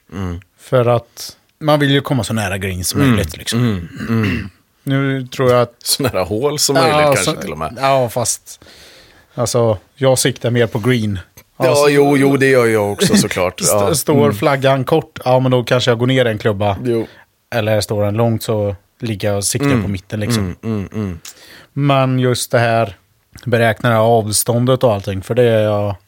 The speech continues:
Speaker 1: Mm.
Speaker 2: och så
Speaker 1: Jag ty-,
Speaker 2: siktet,
Speaker 1: ja.
Speaker 2: precis där.
Speaker 1: Ja. Tror du man hade spelat bättre med en caddy?
Speaker 2: Alltså, jag vet inte.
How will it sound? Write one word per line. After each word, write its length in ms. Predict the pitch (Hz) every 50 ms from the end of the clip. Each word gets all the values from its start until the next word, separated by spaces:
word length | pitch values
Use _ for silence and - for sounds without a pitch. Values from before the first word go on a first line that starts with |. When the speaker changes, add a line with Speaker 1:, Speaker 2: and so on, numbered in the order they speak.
| _ _ - - - - - -
Speaker 1:
Mm. 320 | 92 90 82 80 78 73 - - - - 139
Speaker 2:
och 120 | 127 113
så 100 | - 127
Speaker 1:
Jag 60 | 120
ty-, 20 | -
Speaker 2:
siktet, 540 | 135 120 - - - 127 117 - - - - - -
Speaker 1:
ja. 180 | 95 92 85
Speaker 2:
precis 300 | - 120 85 104 101 -
där. 240 | - - 98 - - -
Speaker 1:
Ja. 280 | - 90 87 80 78 90 - _ _ - - - - -
Tror 240 | - 135 139 143
du 60 | 143 131
man 180 | 135 135 131
hade 180 | 135 135 127 131
spelat 380 | - - - 131 127 123 -
bättre 420 | - - 131 127 - - - - 185
med 120 | 202 214
en 100 | 220 240
caddy? 360 | - - - 87 - - - - - _ _ _ _ _ _ _ _ _ _ _ - - - - - - - - - - - - _ _ _ _ _ _ -
Speaker 2:
Alltså, 280 | 123 127 - - 156
jag 120 | 147 139 135
vet 260 | 143 147 135 127 -
inte. 340 | 160 147 127 - 110 95